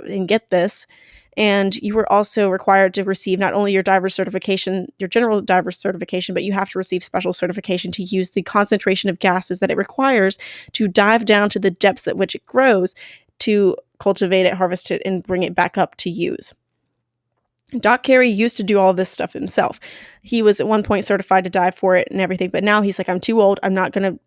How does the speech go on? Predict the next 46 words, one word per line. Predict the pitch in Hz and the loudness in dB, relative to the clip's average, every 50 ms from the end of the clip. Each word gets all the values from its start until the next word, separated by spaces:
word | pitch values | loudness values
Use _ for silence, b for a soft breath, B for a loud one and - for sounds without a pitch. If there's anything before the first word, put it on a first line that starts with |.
| _ _ _ _ 185 | _ _ _ _ -6
do | 180 196 185 | -2 0 2
that." | 185 185 185 - - _ _ | 2 4 2 2 0 _ _
It's, | - - 196 - - - - - | -6 -6 -6 -6 -8 -12 -2 -4
it, | 220 220 220 | -4 -2 0
the | 220 220 | 0 0
amount | 214 220 214 226 247 | 2 2 2 2 0
of | 254 262 | 0 -2
concentration | - - - 202 202 - 196 - - 190 190 - 196 | -4 -4 -2 -2 -2 -2 -4 -2 -2 -2 0 -2 -2
of | 175 | -4
the | 190 | -4
gases | 175 175 190 180 185 180 - 185 180 | -4 -2 0 0 0 0 -2 -2 -2
that | 185 - | -2 -2
you | 202 190 | -2 -4
have | 175 - - 185 185 - | -4 -4 -6 -6 -6 -6
to | - 190 | -6 -6
use | 170 180 175 175 - B B B B B B B | -2 0 0 0 -2 B B B B B B B
is, | 208 190 | 2 4
like, | 196 190 185 - | 4 4 2 2
six | - - 208 - | 0 0 0 0
times | - - 208 196 185 - | 0 0 0 0 0 0
the | - 196 | 0 0
normal | 190 185 180 185 180 196 | 2 2 2 2 2 2
amount, | 202 202 202 202 202 - | 2 2 0 0 -2 0
which | - 202 - 196 | -2 -2 0 -2
is | - - _ _ _ - - | -6 -6 _ _ _ 0 4
already | 214 220 214 208 208 202 190 | 4 6 6 6 4 4 2
a | 196 175 | 0 0
lot. | 185 190 190 175 185 202 269 _ B B B B B B | 2 2 4 4 2 0 -2 _ B B B B B B
Think | - 220 208 240 | 2 4 4 6
about | 214 233 208 196 | 6 6 6 6
when | 208 208 | 4 2
you | 202 190 | 0 2
go | - 208 202 | 2 2 2
underwater, | 196 196 196 190 190 190 196 190 185 175 - _ - - | 4 2 2 4 4 4 4 4 2 0 -2 _ -2 0
even | 208 190 185 196 190 156 - - | 0 2 2 0 -2 -2 -4 -6
if | 185 - | -6 -4
you've | 196 190 208 | -2 0 0
ever | 196 196 196 | 0 0 2
jumped | - 196 185 190 190 | 2 2 0 0 -2
into | 180 - 196 | -2 -2 -2
a | 175 | -2
pool, | - _ - 262 254 208 202 190 196 247 b b b b b b b b b _ _ _ _ | -2 _ -4 -4 0 0 2 2 0 -2 b b b b b b b b b _ _ _ _
when | - 226 220 208 208 | 2 4 6 6 6
you're, | 202 202 196 | 6 4 2
or | 196 - 71 - 165 - 202 202 185 | 2 -2 -4 -4 -2 0 0 0 2
gone | 208 208 214 208 208 180 | 2 2 2 2 0 -2